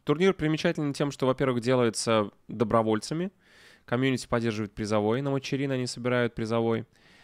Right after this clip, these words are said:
Проводит это альтернативный ладдер, альтернативный отсутствующему официальному ладдеру в Варкрафте.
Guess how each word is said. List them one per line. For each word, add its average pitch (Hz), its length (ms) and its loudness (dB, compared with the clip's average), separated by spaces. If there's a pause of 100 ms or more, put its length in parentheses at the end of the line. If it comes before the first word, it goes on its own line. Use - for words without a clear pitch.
(240)
Проводит 139 540 2
это 131 200 0
альтернативный 123 640 -2
ладдер, 110 440 2 (100)
альтернативный 113 720 -4
отсутствующему 107 880 -8
официальному 104 540 -4
ладдеру 104 340 2
в 98 40 -6
Варкрафте. 107 520 -4